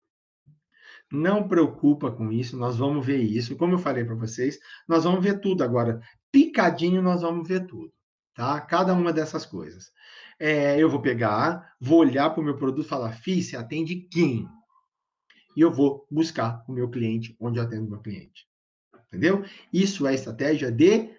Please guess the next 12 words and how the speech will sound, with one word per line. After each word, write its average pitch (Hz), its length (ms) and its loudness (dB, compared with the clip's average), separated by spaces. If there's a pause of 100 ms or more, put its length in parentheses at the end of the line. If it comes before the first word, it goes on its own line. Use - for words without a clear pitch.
(100)
segmentação 151 720 -4
de 135 80 -8
mercado. 101 500 -8 (280)
Qual 196 240 0
que - 80 -4
é 175 40 0
o 156 80 0
meu 156 220 6
mercado? 147 540 -2
Então, 117 340 -4
vamos 110 260 -4
lá? 143 300 2